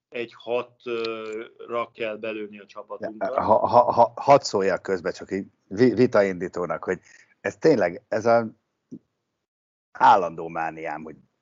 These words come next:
Speaker 2: biztos, hogy, hogy nekünk állandóan, főleg amikor egy csapatot építünk, hogy ennyire a helyezések bűvöletében kell. Tehát én simán el tudok képzelni egy nyolcadik helyet pehesen,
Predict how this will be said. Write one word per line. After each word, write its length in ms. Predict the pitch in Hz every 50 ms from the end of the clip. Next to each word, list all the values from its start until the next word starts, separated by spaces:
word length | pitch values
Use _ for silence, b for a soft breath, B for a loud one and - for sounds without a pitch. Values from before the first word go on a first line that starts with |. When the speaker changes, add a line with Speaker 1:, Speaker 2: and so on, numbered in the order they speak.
| - 80 71
Speaker 2:
biztos, 460 | - 95 113 131 - _ - 151 - -
hogy, 260 | - 127 120 - b b b b b b b
hogy 160 | _ 113 104
nekünk 400 | 98 98 90 - 117 107 - _ _ _
állandóan, 560 | - 101 110 120 131 127 123 117 113 104 95
főleg 340 | - - 151 165 175 139 110
amikor 380 | 98 98 98 - - 98 92
egy 220 | 87 82 78 - _ _ _
csapatot 560 | - 120 110 - 107 90 - - 82 - -
építünk, 540 | 85 90 87 80 92 87 - - 78 78 -
hogy 140 | 87 87
ennyire 520 | 95 92 - 107 110 123 131 127 123 113 107
a 60 | 101
helyezések 760 | - 95 98 104 107 107 98 87 98 95 - - 98 85 76
bűvöletében 960 | 76 76 90 95 95 90 104 101 98 92 - - 98 92 90 82 92 90 92 92
kell. 320 | - - 92 87 82 80 B B B B B B B
Tehát 160 | B 113 104 127
én 120 | 117 117
simán 420 | 127 - - 220 285 233 143 104
el 180 | 98 101 107 101
tudok 320 | - - 95 90 80 -
képzelni 840 | _ - 95 92 95 90 101 101 107 104 110 110 117 123 131 139 139 _ _ _
egy 340 | _ 95 95 87 78 73 _ _ _ _ _ _ _ _ _ _ _ 101
nyolcadik 640 | 104 127 151 170 170 151 - - - 101 90 92 -
helyet 540 | - 101 90 87 85 85 82 76 _ - _ _ _ _ _ _ _
pehesen, 920 | - 127 143 165 - - - 127 107 98 - - 101 90 85 78 76 76